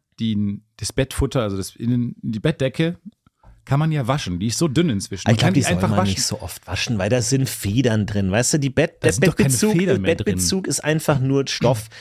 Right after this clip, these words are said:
Speaker 2: Das kannst du waschen, so oft du willst. Aber die Bettdecke selber, da sind Federn, da ist Watte drin, da sind irgendwie so, äh, Styropor, Knöllchen, Marshmallow, Papp, da sind so Streifen von so f-, geschredderten Dokumenten drin.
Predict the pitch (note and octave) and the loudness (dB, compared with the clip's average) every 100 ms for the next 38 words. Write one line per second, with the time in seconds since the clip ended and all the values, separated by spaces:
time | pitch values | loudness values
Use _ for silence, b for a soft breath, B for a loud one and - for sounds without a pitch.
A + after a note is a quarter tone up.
0 | B B A2+ - C3 - G#2+ A2 C3+ G#2+ | B B 0 2 2 2 2 2 0 0
1 | F#2+ G2 - G2 F#2+ - A2 A2+ G#2+ C3+ | 0 -2 -4 -4 -4 -4 -4 -4 -2 -2
2 | - D3 C#3 C3+ C3+ B2+ B B B A2+ | -2 -2 -2 -2 -2 -4 B B B -4
3 | A2+ C#3 - - A2 G#2 G2+ G#2+ F2 - | 0 0 -2 0 0 0 0 0 -2 -2
4 | F2 G#2 - A#2+ - F#2+ G#2 G#2 G#2 G#2 | -2 -2 0 0 0 0 2 2 0 -2
5 | B B B G2+ A2+ A#2 A#2+ A2 A2+ A2 | B B B 0 2 2 0 2 0 2
6 | A#2 A2+ - G#2 - A#2+ A#2 A2 - A2 | 2 0 -2 -6 -2 0 0 -2 0 0
7 | A2+ A2+ A2 - A#2 A2+ A#2 A2+ - A2 | 2 0 -4 -4 0 2 2 0 0 0
8 | A2 A2 A2 A2 A2 G#2+ A2+ - A#2 G#2+ | 0 0 -2 -2 0 0 0 0 0 2
9 | A2+ A2 G#2+ - - - A#2 A#2+ G#2 A2 | 2 0 -2 -2 -4 -4 -2 0 0 0
10 | A#2 - - G2+ B2 A#2+ - A#2 A2 A2 | -2 -2 -4 -2 0 -2 0 2 2 0
11 | - A#2+ A2+ - A#2 B2+ G#2+ A2+ B2+ G2+ | -4 -2 -2 0 0 2 0 2 2 4
12 | A#2+ A#2+ G#2+ A2+ A#2 | 2 0 0 2 0